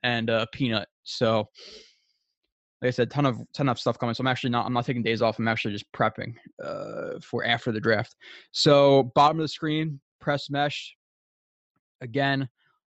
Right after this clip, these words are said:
Auburn's run a lot of these, uh, these inside zone, um, reads and R P O reads, and Chason does a good job pressing the mesh point. This is how, this is how a lot of guys want, this is how a lot of coaches wanna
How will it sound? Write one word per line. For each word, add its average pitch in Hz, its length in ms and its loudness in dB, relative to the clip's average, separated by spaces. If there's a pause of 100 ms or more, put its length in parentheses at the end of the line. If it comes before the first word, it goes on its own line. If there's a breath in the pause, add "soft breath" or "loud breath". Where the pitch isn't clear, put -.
Auburn's 135 340 0
run 131 120 -2
a 131 40 -4
lot 123 220 0
of 117 80 -4
these, 120 280 -4
uh, 117 320 0
these 120 160 -4
inside 131 480 0
zone, 123 520 -2 (400 soft breath)
um, 117 540 -2 (120)
reads 135 360 2
and 123 80 2
R 123 120 4
P 131 180 0
O 127 60 6
reads, 123 480 0 (140)
and 120 420 0 (500 soft breath)
Chason 139 260 4
does 131 100 6
a 120 80 4
good 135 200 2
job 135 440 4 (260)
pressing 151 300 4
the 143 80 8
mesh 143 260 4
point. 160 180 8
This 135 140 4
is 127 100 4
how, 131 280 4
this 131 140 -6
is - 60 -20
how 147 160 -2
a - 20 -2
lot 131 200 -2
of 123 320 -6
guys 123 480 -6
want, 123 320 -10
this 123 160 -18
is 135 80 -16
how 147 140 -6
a 123 240 -10
lot 131 160 -2
of 120 80 -12
coaches 120 340 -6
wanna 113 380 -2